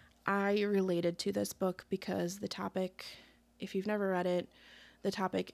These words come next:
is dealing with a couple that's struggling with infertility, and I struggled with infertility, so I related to that,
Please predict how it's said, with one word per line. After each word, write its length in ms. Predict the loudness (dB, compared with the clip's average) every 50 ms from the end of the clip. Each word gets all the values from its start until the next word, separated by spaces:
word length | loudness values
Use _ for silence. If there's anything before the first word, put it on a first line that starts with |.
| -4 -2
is 380 | 0 2 2 2 0 0 -2
dealing 280 | 0 0 0 2 2 0
with 140 | -2 -2 -4
a 80 | -6
couple 260 | -6 -6 -6 -4 -4 -2
that's 160 | -2 -4 -4
struggling 320 | -4 -4 -2 -2 0 -2
with 140 | -2 -2 -4
infertility, 640 | -4 -6 -6 -6 -4 -2 -2 -2 0 0 -2 -2 -2 -4
and 80 | -4 -4
I 140 | -4 -4 -4
struggled 360 | -4 -4 -4 -4 -2 -2 -4
with 140 | -4 -4 -4
infertility, 560 | -4 -4 -4 -6 -4 -4 -2 -2 -2 -2 -2
so 140 | -2 -2 -2
I 60 | 0
related 500 | 0 0 2 2 2 2 0 0 -2 -4
to 100 | -4 -6 -4
that, 300 | -4 -4 -4 -4 -6